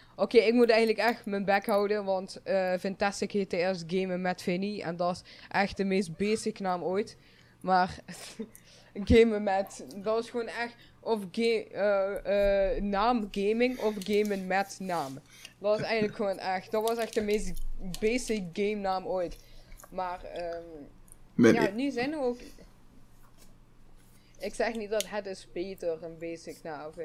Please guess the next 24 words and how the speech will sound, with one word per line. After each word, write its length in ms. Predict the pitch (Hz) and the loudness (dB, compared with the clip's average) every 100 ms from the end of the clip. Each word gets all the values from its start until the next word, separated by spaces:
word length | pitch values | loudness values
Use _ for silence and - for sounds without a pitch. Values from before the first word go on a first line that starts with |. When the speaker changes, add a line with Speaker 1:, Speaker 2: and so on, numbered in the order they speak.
| 165 | -12
Speaker 1:
is, 160 | 165 - | -14 -14
maar 300 | 175 165 - | -10 -10 -8
dat 180 | 175 175 | -6 -6
Het 280 | 170 175 185 | -8 -8 -8
is 320 | - 180 175 | -8 -10 -10
concept. 760 | - 160 160 - 143 - - - - - - - - - - - - | -14 -14 -12 -12 -12 -14 -20 -20 -20 -20 -20 -20 -20 -20 -20 -20 -20
Speaker 2:
Dat 220 | - 120 127 | 2 6 8
is 140 | 123 | 8
waar. 360 | 127 120 104 - | 12 12 12 4
Speaker 1:
Dat 100 | 131 | 4
Speaker 2:
Dat, 100 | 123 | 6
Speaker 1:
is 40 | 120 | 6
Speaker 2:
dat, 80 | - - | 4 6
Speaker 1:
waar. 140 | 131 | 8
Speaker 2:
dat 160 | 127 139 | 12 12
is 120 | 165 | 12
wel 160 | 165 120 | 12 12
waar. 220 | 139 131 | 12 12
Maar 120 | 120 | 12
toen 140 | - 165 | 12 12
ik 80 | |
het 140 | 165 - | 12 12
kanaal 340 | 143 151 156 | 12 12 12
begon, 480 | 123 117 131 165 185 | 12 10 12 10 8